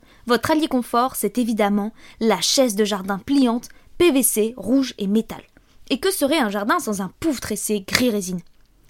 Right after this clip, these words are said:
Pour vos plantes qui veulent ressembler à de la végétation, le treillis pour plantes en bois. Et pour voir ce que vous buvez, l'indispensable applique extérieure en inox saura éclairer votre lanterne.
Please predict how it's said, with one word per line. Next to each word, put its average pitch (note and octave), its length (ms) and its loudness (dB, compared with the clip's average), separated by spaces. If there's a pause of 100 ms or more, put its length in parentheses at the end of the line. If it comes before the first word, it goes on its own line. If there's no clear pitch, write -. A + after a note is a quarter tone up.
Pour G4+ 140 6
vos B3+ 120 6
plantes F#3 280 -2
qui G3+ 120 -8
veulent F3+ 120 -2
ressembler G#3+ 540 0
à F3+ 100 -4
de F3 80 -6
la F#3+ 100 0
végétation, G#3+ 640 -4 (360)
le A#3+ 160 2
treillis B3 380 0
pour A3 160 -6
plantes G#3 380 -2 (140)
en G3 80 -4
bois. F3+ 360 -6 (560)
Et C#4+ 80 2
pour A#3 180 -2
voir G4+ 200 2
ce - 100 -6
que A#3 140 -6
vous G3 120 -6
buvez, A3 360 0 (280)
l'indispensable C4+ 800 2
applique - 340 2
extérieure A3 500 -2
en A3 60 4
inox G#3+ 400 2 (120)
saura F#3+ 400 -4
éclairer G3+ 440 0
votre G#3+ 340 -2
lanterne. F#3+ 420 -8